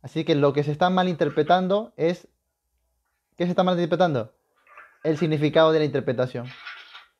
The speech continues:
O sea, si ni siquiera entendemos lo que es interpretación,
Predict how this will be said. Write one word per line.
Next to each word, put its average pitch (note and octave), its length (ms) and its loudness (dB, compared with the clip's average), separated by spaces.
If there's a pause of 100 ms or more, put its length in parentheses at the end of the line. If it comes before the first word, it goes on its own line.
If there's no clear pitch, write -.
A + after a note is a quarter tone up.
(240)
O C#3+ 100 -6
sea, F3 120 4
si F3 140 -2
ni E3+ 100 2
siquiera A3 320 2
entendemos G3 560 0
lo D#3 140 2
que F3+ 80 0
es F3+ 80 -4
interpretación, E3 800 -2